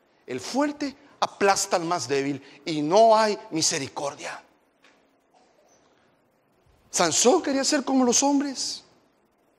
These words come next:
No valoraba los grandes privilegios de ser hijo de Dios, de estar en una institución como esta,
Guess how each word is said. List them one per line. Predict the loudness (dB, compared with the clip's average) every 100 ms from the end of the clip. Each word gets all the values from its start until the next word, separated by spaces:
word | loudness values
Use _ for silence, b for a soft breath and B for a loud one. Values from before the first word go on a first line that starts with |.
| _ _ _ _ _ _ _ b b b b
No | 8 10
valoraba | 8 8 8 8
los | 6 4
grandes | 4 2 2
privilegios | 0 2 2 2 0
de | 0
ser | 2 2
hijo | 0 -2
de | -2
Dios, | 0 0 0
de |
estar | 2 2
en | 2 2
una | 0
institución | -2 -6 -6 -4 -2 -2
como | 0 0
esta, | 0 0 0 -2 -2 -6